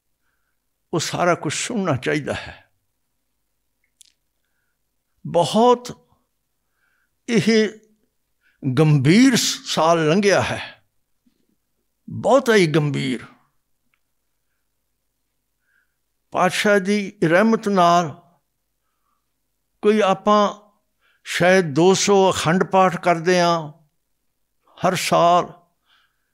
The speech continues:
ਦੋ ਗਿਆਰਾਂ ਗਿਆਰਾਂ ਦਿਨਾਂ ਦੇ ਸੰਪਟ ਪਾਠ ਕਰਦੇ ਹਾਂ,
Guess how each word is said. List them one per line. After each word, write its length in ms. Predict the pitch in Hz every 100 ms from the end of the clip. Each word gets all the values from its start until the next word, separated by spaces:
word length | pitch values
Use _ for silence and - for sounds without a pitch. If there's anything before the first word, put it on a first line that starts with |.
| _ _ _ _ _ _ _ 180
ਦੋ 500 | 120 156 175 190 170
ਗਿਆਰਾਂ 440 | 143 151 165 180
ਗਿਆਰਾਂ 560 | 165 170 170 180 165 156 _ _ _ -
ਦਿਨਾਂ 480 | 123 139 165 180 175
ਦੇ 520 | 165 170 165 - _ _ _ _
ਸੰਪਟ 720 | - - - 202 202 202 - - _ _ -
ਪਾਠ 300 | 170 202 -
ਕਰਦੇ 420 | 185 156 165 170
ਹਾਂ, 320 | 147 160